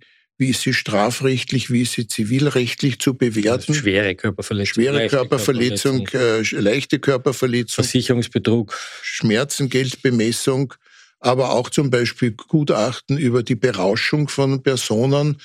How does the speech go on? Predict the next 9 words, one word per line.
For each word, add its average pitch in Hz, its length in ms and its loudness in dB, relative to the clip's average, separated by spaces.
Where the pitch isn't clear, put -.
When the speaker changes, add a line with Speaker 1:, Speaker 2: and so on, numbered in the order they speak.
Speaker 1:
also 113 300 2
Errechnung 107 640 2
von 120 200 0
Alkoholkonzentrationen 117 1700 0
zum 127 260 0
Zeitpunkt 107 640 0
eines 107 220 2
Verkehrsunfalles 127 1200 0
oder 117 360 2